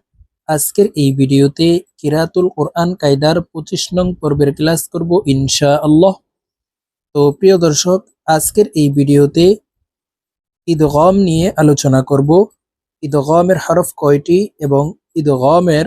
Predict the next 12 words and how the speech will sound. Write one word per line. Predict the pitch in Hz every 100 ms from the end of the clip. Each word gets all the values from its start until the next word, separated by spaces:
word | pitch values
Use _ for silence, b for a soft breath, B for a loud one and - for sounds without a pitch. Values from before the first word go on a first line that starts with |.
| -
শব্দ | - 170 156 175
গঠনগুলি | 175 170 165 175 156 160 185 - _ _ _ _ -
আপনাদেরকে | 147 160 151 151 156 165
প্র্যাকটিক্যালে | - 170 - 202 196 175 170
বানান | 143 156 175
করে | 165 165 175 185
সহি | - 156 - 202
শুদ্ধ | - 143 131
করে | 135 151 165
শেখানোর | - 139 139 135
চেষ্টা | - - -
করব। | 143 156 165